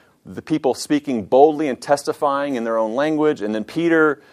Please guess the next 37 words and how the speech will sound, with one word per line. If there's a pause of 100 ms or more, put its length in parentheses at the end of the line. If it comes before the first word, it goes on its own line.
(540)
breaks
this
down
into
a,
a
message
that
they
could
consume
and
understand,
drawing
in
passages
from
the
Old
Testament
and
Old
Testament
prophecy, (320)
and
tying
it
very (360)
cleanly
and
clearly
to
Christ
and
his
ministry
and,